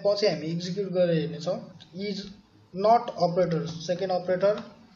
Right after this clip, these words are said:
is not operator। Is operators return true if both variables are not same object। सेम अब्जेक्ट भएनन् भने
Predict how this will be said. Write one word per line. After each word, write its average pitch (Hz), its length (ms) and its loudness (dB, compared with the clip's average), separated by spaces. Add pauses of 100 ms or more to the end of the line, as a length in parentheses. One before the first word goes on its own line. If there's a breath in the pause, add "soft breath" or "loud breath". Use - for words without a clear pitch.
is 202 320 -2
not 202 340 0
operator। 160 560 -4 (440)
Is 277 320 -2
operators 240 800 4 (440)
return 233 520 2
true 220 340 2
if 220 240 -8
both 214 560 2 (300)
variables 214 560 6 (120)
are 185 240 2
not 214 220 -4
same 196 280 -2
object। 147 500 -8 (440)
सेम 240 540 -6
अब्जेक्ट 208 680 -2 (200)
भएनन् 214 440 4
भने 175 300 2